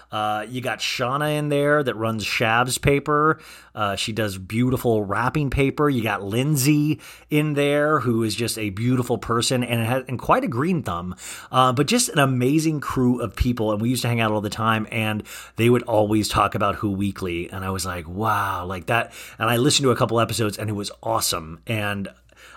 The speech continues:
I don't listen to a lot of podcasts unless I have somebody on, or just 'cause I,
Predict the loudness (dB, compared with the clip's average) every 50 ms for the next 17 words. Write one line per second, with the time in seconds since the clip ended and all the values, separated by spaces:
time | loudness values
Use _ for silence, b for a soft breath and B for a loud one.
0 | B B 4 4 4 4 4 4 4 6 6 6 4 4 2 2 4 6 6 8
1 | 6 6 4 2 4 4 4 4 2 2 4 4 4 4 4 2 0 2 2 0
2 | 0 0 0 2 2 0 0 0 -2 -2 -2 -2 -2 0 0 0 0 0 0 0
3 | 0 0 0 0 -2 -4 -4 -4 -2 -2 0 0 -2 -2 -6 -6 -6 -6 -4 -4
4 | -2 -4 -4 -4 -4